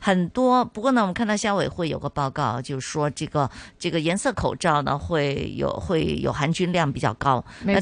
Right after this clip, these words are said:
Speaker 1: 等一下呢，我们请皮肤科的专科医生来给我们分析一下，
Speaker 2: 嗯。
Speaker 1: 应该怎么选择哈。
Speaker 2: 好的，
Speaker 1: 嗯。
Speaker 2: 今天从安全的角度啊，来和大家谈一谈口罩。
Speaker 1: 是。好。
Speaker 2: 那接下来呢，还会有靠谱不靠谱的环节啊。
Speaker 1: 嗯。
Speaker 2: 靠谱不靠谱的环节呢，
Speaker 1: 今天学什么？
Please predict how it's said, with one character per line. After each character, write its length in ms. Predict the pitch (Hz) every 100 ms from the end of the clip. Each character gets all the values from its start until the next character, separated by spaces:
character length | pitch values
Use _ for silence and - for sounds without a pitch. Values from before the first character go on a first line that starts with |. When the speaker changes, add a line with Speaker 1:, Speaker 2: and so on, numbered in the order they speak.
| 180
Speaker 1:
等 80 | -
一 20 |
下 200 | 165 165
呢， 120 | 135
我 60 | 143
们 80 | 156
请 200 | - 135
皮 220 | - 147
肤 180 | - 156
科 200 | - 147
的 160 | 147
专 160 | 135 147
科 60 |
医 120 | 151 147
生 160 | 160
来 100 | 143
给 100 | 123
我 40 | 143
们 100 | 139
分 180 | 175 185
析 140 | 185
一 100 | 117
下， 320 | - 135 95
Speaker 2:
嗯。 300 | - 269 220
Speaker 1:
应 100 | 170
该 100 | 170
怎 140 | 170 143
么 80 | 160
选 260 | - 127
择 200 | - 139
哈。 140 | - 139
Speaker 2:
好 220 | 165 165
的， 220 | 180 180 -
Speaker 1:
嗯。 160 | 185
Speaker 2:
今 0 |
天 180 | 156 214
从 140 | 214 185
安 180 | 247 302
全 180 | -
的 80 | 190
角 220 | 208 175
度 120 | 170 214
啊， 280 | 160 185 -
来 140 | 180
和 120 | 190
大 120 | 190 190
家 160 | 185
谈 180 | 196 175
一 60 | 185
谈 220 | 180 180
口 180 | - -
罩。 160 | 226 -
Speaker 1:
是。 100 | -
好。 260 | 185 147 156 -
Speaker 2:
那 100 | -
接 160 | 254 330
下 140 | 370
来 180 | 285 190
呢， 220 | 220 208
还 260 | 214 185 185
会 320 | - 294 214
有 220 | 170 151
靠 280 | - - 302
谱 160 | 202 190
不 120 | -
靠 200 | - 214
谱 160 | 190 185
的 80 |
环 280 | 180 - -
节 200 | 190 -
啊。 300 | - 240 208
Speaker 1:
嗯。 80 | -
Speaker 2:
靠 160 | - 349
谱 140 | 247
不 80 | 196
靠 160 | 214 233
谱 100 | 185
的 80 |
环 160 | 208 180
节 60 | 208
呢， 60 |
Speaker 1:
今 120 | 202
天 80 | 170
学 60 | 180
什 120 |
么？ 60 | 175